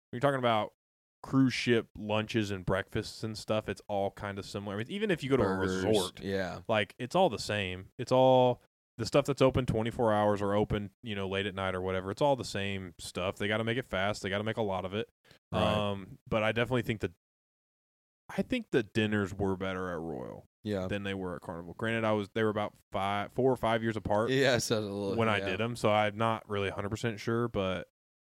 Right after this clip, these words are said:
Speaker 1: I'm,
Speaker 2: Feel
Speaker 1: I'm
Speaker 2: you.
Speaker 1: fairly certain. But I'd murder that pizza bar.
Speaker 2: Oh, dude, every time. The pizza bar on Royal was better than the one on Carnival. I'll
Speaker 1: Yeah.
Speaker 2: say that much.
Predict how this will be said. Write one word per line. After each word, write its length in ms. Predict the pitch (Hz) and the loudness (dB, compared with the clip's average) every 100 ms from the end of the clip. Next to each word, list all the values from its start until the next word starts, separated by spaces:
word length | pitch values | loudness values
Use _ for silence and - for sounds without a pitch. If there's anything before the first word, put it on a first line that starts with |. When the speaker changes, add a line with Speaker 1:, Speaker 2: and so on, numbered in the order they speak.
| _ | _
Speaker 1:
I'm, 200 | 101 107 | -10 -10
Speaker 2:
Feel 160 | - 98 | -6 -6
Speaker 1:
I'm 100 | 90 | -2
Speaker 2:
you. 60 | |
Speaker 1:
fairly 240 | 143 123 101 | 0 0 -2
certain. 540 | - 98 - 101 101 - _ _ _ _ _ _ | -6 -14 -14 -16 -18 -20 _ _ _ _ _ _
But 120 | 107 | 0
I'd 260 | 107 139 104 | 2 2 -2
murder 280 | 92 104 87 | -2 0 0
that 160 | 85 - | -4 -10
pizza 220 | - - | -14 -16
bar. 320 | - 67 71 - - | -12 -10 -12 -10 -6
Speaker 2:
Oh, 200 | 92 85 | -4 -6
dude, 300 | 85 85 - | -8 -14 -8
every 560 | 92 92 98 98 95 | -4 -2 -2 -4 -6
time. 400 | 98 101 85 85 92 _ | -6 -8 -10 -12 -16 _
The 100 | 104 | -4
pizza 400 | - 123 139 - | 0 0 0 -2
bar 340 | 110 107 104 98 | -2 0 0 0
on 160 | 95 | -6
Royal 380 | 92 95 95 92 | -6 -2 -2 -2
was 140 | 90 - | -6 -8
better 300 | 90 87 92 | -8 -8 -8
than 140 | 92 | -10
the 60 | 87 | -12
one 200 | 82 90 | -12 -12
on 260 | 90 87 - | -14 -16 -16
Carnival. 440 | 76 71 - - | -14 -12 -14 -12
I'll 80 | - | -4
Speaker 1:
Yeah. 100 | 101 | -2
Speaker 2:
say 120 | 92 | 0
that 200 | 90 82 52 | -2 -6 -8
much. 420 | 65 57 - | -10 -10 -12